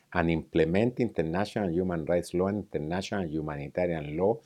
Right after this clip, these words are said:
as provided for under the respective bodies of law includes, inter alia, the duty to, to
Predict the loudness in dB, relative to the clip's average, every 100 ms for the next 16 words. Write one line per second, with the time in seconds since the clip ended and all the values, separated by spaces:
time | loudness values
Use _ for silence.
0 | -18 -20 -6 -4 -4 -2 0 4 4 4
1 | 2 0 -2 2 4 2 0 0 2 0
2 | 0 -2 -4 -10 -10 -2 4 4 4 -2
3 | 0 2 4 4 2 -6 -8 0 2 2
4 | -2 -20 -20 _ _ 4 6 4 4 8
5 | 10 8 6 -12 _ _ _ _ 0 2
6 | 2 6 6 6 6 8 8 6 4 0
7 | -8 _ _ _ _ 4 4 6 4 4
8 | 4 0 2 4 6 6 4 -10 _ _
9 | _ _ _ _ _ _ 6 6